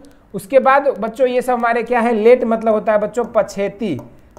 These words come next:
पछेती किस्म है, ठीक है, पछेती किस्म को ध्यान दीजिएगा। उसके बाद ग्रीन इंग्लिश वैरायटी है। देखो, ग्रीन इंग्लिश मतलब जैसे देखो, आपने सेब दो तीन कलर का देखा, एक कश्मीरी सेब आता है जो इस तरह से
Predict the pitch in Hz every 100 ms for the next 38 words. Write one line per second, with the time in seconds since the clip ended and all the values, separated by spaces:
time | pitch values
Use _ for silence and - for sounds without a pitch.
0 | - 208 208 - 220 226 240 233 175 160
1 | 143 180 220 156 170 170 196 208 214 185
2 | 202 202 190 196 190 185 190 202 - -
3 | - 214 240 269 269 165 220 269 262 254
4 | 254 220 202 175 196 214 240 175 170 254
5 | 269 262 269 254 233 254 226 226 240 233
6 | 233 254 254 - - 190 220 240 254 247
7 | 233 233 214 220 233 214 196 170 160 160
8 | 202 214 214 220 226 226 233 220 214 226
9 | 220 208 220 214 220 196